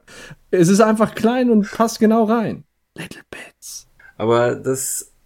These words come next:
Speaker 2: die haben doch nur einen kleinen Mund und nicht einen kleinen Magen. Das ist viel zu wenig.
Speaker 1: Ja, die
Speaker 2: Eine
Speaker 1: zwei,
Speaker 2: kleine
Speaker 1: wir haben sogar
Speaker 2: Pizza
Speaker 1: kleine
Speaker 2: und
Speaker 1: Spiegeleier und Lasagnen und Pizza und Kuchen.
Speaker 2: Es ist ja auch nicht so, als ob man eine normal große Pizza in kleine Stücke schneiden könnte, ne? Das ist so bescheuert.
Speaker 1: Little Bits.
Speaker 2: Und die haben so einen riesen Sch-, riesen Schädel mit einem klitzekleinen Gesicht, ey.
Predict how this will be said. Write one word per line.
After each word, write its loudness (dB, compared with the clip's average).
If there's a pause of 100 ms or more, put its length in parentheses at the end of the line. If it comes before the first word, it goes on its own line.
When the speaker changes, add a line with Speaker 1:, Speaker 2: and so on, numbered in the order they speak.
(380)
Speaker 2:
die -6
haben -6
doch -8
nur -6
einen -10
kleinen -4
Mund -4
und -6
nicht -10
einen -14
kleinen -4
Magen. -4
Das -6
ist -12
viel -4
zu -4
wenig. 2
Speaker 1:
Ja, 2
die 2
Speaker 2:
Eine -2
Speaker 1:
zwei, 2
Speaker 2:
kleine 6
Speaker 1:
wir 2
haben 6
sogar 4
Speaker 2:
Pizza 6
Speaker 1:
kleine 8
Speaker 2:
und 6
Speaker 1:
Spiegeleier 2
und -4
Lasagnen 2
und -4
Pizza 0
und -6
Kuchen. 0 (220)
Speaker 2:
Es -10
ist -4
ja 2
auch 2
nicht -2
so, 0
als 0
ob -2
man -2
eine -2
normal -2
große -4
Pizza -6
in -8
kleine -8
Stücke -16
schneiden -8
könnte, -12
ne? -6
Das -10
ist -12
so -6
bescheuert. -6
Speaker 1:
Little -16
Bits. -8
Speaker 2:
Und 0
die 6
haben 6
so -6
einen -4
riesen -4
Sch-, -10
riesen -4
Schädel -2
mit -6
einem -6
klitzekleinen -4
Gesicht, -10
ey. -8